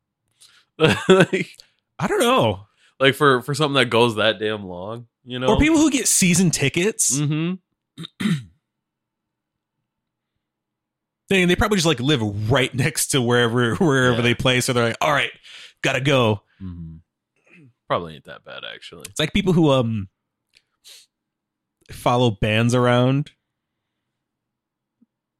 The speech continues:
Speaker 1: I wanna know what their home life is like.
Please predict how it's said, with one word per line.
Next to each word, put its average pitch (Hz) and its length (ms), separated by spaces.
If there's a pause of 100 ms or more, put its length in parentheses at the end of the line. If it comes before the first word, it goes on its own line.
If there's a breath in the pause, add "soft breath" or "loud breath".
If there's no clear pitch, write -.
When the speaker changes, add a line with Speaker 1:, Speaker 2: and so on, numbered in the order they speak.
(1200 loud breath)
Speaker 1:
I 117 80
wanna 165 180
know 131 100
what 120 100
their 104 120
home 110 200
life 87 300
is 80 120
like. 69 200